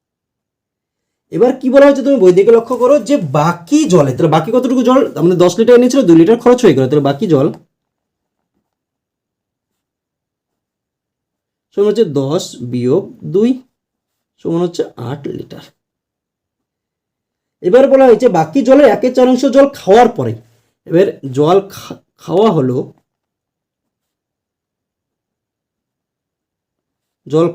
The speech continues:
খাওয়া হলো, কত বাকি রয়েছে? আট লিটার, তার হচ্ছে একের চার অংশ, তাহলে এক বাই চার কেটে দাও, চার দুগুণে আট, তাহলে হচ্ছে দুই লিটার।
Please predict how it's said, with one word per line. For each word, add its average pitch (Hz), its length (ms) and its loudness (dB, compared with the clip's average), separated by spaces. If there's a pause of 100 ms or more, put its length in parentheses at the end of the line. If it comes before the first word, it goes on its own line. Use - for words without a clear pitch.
খাওয়া 196 300 0
হলো, 135 180 0 (560)
কত 214 140 -4 (120)
বাকি 214 200 -2
রয়েছে? 285 320 2
আট 190 100 0 (100)
লিটার, 277 280 0
তার 190 200 0
হচ্ছে 214 240 -2 (200)
একের - 240 -4 (120)
চার 120 220 -6
অংশ, 113 120 -14 (100)
তাহলে 147 220 -4
এক 123 160 -6
বাই 139 200 -2
চার 214 140 -2 (240)
কেটে 170 200 -6
দাও, 208 140 -4
চার 127 100 -6 (100)
দুগুণে 127 260 -8 (140)
আট, 113 100 -20 (480)
তাহলে 170 140 -8
হচ্ছে 190 140 -6 (120)
দুই 143 180 0 (100)
লিটার। 123 300 -10